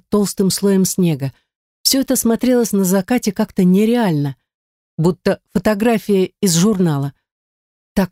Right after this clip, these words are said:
красиво, что хоть картину рисуй. Пространство перед домом тоже было покрыто снегом, очищена лишь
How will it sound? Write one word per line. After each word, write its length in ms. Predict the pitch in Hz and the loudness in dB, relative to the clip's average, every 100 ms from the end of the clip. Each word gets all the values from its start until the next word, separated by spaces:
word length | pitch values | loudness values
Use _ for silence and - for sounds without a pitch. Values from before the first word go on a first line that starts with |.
| - | -2
красиво, 520 | 180 180 - 214 185 | -2 0 0 0 0
что 160 | - 190 | -2 -2
хоть 240 | 208 - | -2 -4
картину 560 | - 208 - - 175 165 | -2 -2 -2 0 2 2
рисуй. 420 | 170 - 156 143 _ _ _ _ _ _ _ _ _ _ _ _ _ | 0 -2 -4 -6 _ _ _ _ _ _ _ _ _ _ _ _ _
Пространство 640 | 165 160 - 160 156 - | -2 -2 0 0 0 -2
перед 240 | - 151 139 | -2 -2 0
домом 320 | 185 170 156 | 2 2 0
тоже 320 | - 156 143 | -2 -2 0
было 180 | 143 143 | 0 0
покрыто 420 | 156 151 156 - | -2 -2 -2 -2
снегом, 560 | 147 - 185 196 143 131 _ _ _ _ _ _ | -2 0 0 2 -2 -4 _ _ _ _ _ _
очищена 580 | 165 - 277 - 254 220 | -4 -2 -4 0 2 2
лишь 260 | 214 - | 0 -2